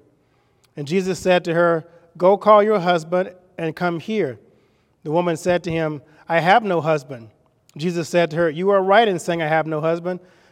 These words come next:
for you have had five husbands, and the one you are now with is not your husband." "What have you, what you have said is true," the woman said to him. "Sir, I perceive that you are a prophet. Our fathers worship on this mountain,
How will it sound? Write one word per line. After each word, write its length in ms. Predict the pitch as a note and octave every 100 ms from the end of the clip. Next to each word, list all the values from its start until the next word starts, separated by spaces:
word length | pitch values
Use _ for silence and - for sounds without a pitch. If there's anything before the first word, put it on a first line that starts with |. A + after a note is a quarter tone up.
| _
for 100 | F#3+
you 140 | G#3+
have 140 | A#3 G3
had 200 | G#3 G3+
five 380 | B3+ B3+ B3
husbands, 520 | D#3+ D#3+ D3 F3 F#3 - _ _ _
and 120 | F3+
the 60 | F3
one 220 | F#3+ A3
you 100 | A3
are 60 | G#3+
now 240 | G#3+ G3+
with 260 | G3+ A3 -
is 160 | D#3
not 180 | D#3+ D#3+
your 120 | D#3+
husband." 480 | D3+ G3 E3+ D3 A2+ - _ _ _ _ _ _ _ _ _ -
"What 160 | F#3
have 140 | A3 F#3+
you, 180 | G3+ F3+ D3 F3+
what 180 | G3 G#3
you 80 |
have 140 | G#3 F3+
said 220 | G3+ G3
is 120 | F3
true," 300 | - B3+ A3+
the 80 | E3+
woman 240 | D#3+ D#3
said 260 | C#3+ D#3+ D3
to 80 | D3+
him. 260 | D#3 F3 - _ _ _ _ _
"Sir, 260 | - G3+ A3
I 20 |
perceive 480 | A3 F#3 A3+ A#3+ G#3+
that 140 | G3
you 200 | F#3 A3
are 120 | G#3+ G3
a 60 |
prophet. 560 | - G#3 F#3 - C3 B2 _ _ _ _ -
Our 140 | E3+
fathers 500 | - A#3 A#3 A3+ F3+
worship 420 | F3+ G#3 F#3+ G3
on 180 | F#3+ F3+
this 140 | F3+ D3+
mountain, 540 | F#3+ G3 F#3 E3